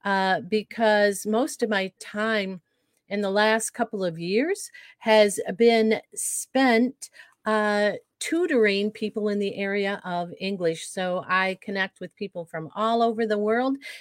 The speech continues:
and I assist them with their English. Some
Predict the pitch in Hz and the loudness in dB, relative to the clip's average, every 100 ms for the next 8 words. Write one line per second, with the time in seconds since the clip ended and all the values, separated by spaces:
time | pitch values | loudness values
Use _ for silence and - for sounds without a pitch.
0 | - 202 202 202 202 - 190 - 330 - | -10 -6 -2 -2 -2 -2 -6 -4 -4 -6
1 | - 269 269 247 233 233 - 190 196 - | -2 0 2 4 2 0 -2 0 0 -2
2 | 180 175 151 147 156 - - 220 220 240 | -6 -4 -2 -2 -4 -10 -4 0 2 2